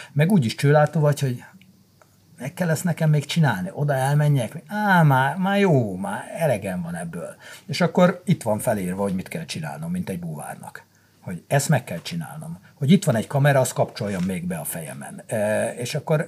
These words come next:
és akkor minden meglegyen. Mert máshogy, teljesen máshogy működsz ilyen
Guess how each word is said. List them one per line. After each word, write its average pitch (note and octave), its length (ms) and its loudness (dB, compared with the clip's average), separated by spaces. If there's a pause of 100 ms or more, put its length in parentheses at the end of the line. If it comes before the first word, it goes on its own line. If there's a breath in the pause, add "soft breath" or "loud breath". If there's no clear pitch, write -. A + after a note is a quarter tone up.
(100)
és C3+ 100 -6
akkor D#3+ 180 2
minden A2+ 280 4
meglegyen. E2+ 480 -6
Mert C3+ 140 2
máshogy, F3 560 2 (100)
teljesen B2 420 2
máshogy E2+ 360 -8
működsz E2+ 680 -12
ilyen - 360 -6